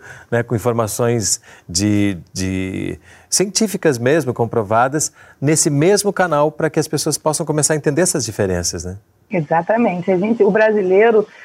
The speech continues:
Speaker 2: me apropriei de uma ideia que é a cultura das frestas, né? A gente a-, vai atuando nas brechas, porque a gente vai aprendendo a, a criar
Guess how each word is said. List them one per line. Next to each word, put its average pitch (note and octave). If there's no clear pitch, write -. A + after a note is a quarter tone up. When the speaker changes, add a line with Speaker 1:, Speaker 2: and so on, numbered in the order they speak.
Speaker 2:
me F3+
apropriei F#3
de G3
uma G3+
ideia F3+
que F#3+
é F#3+
a F3+
cultura G3
das G#3+
frestas, D#3
né? E3
A E3
gente F3
a-, F3
vai E3+
atuando F#3+
nas A3
brechas, E3+
porque -
a E3+
gente F3
vai E3+
aprendendo G#3+
a, G3+
a -
criar G#3